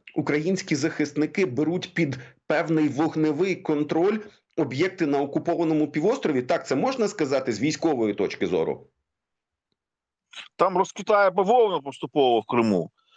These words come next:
Speaker 2: Буде, я так думаю, дуже серйозний врожай цієї культури, як кажуть.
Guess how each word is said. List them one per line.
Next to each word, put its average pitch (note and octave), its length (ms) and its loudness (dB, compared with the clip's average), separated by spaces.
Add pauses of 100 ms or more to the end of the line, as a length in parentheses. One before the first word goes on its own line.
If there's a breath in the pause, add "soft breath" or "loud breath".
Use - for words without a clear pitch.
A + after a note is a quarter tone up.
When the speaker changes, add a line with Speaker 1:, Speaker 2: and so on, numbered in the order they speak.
(280 loud breath)
Speaker 2:
Буде, C#3 760 0
я B2+ 100 -2
так C3+ 140 -4
думаю, C3+ 300 2
дуже C3+ 200 -6
серйозний C3 460 0
врожай A2+ 460 2 (540)
цієї B2+ 320 2
культури, B2 560 0
як A2 140 0
кажуть. F#2 340 0